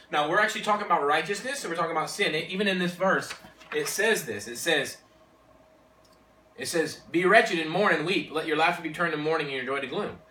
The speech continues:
It's talking about repentance. Repenting from sin. Okay, repenting from an old way of thinking.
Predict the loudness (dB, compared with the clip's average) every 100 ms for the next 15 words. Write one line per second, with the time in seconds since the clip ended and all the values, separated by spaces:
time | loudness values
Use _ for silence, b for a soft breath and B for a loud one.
0 | -12 2 2 2 2 4 4 4 -4 -20
1 | -20 _ _ _ -20 -12 -10 -4 -4 -4
2 | -10 -16 -20 -20 _ _ -8 -4 -2 -4
3 | -8 -14 -6 -6 -4 -8 -8 -10 -20 _
4 | _ -10 -8 -6 -4 -4 -4 -8 -6 -4
5 | -4 -4 -6 -6 -8 -10 -12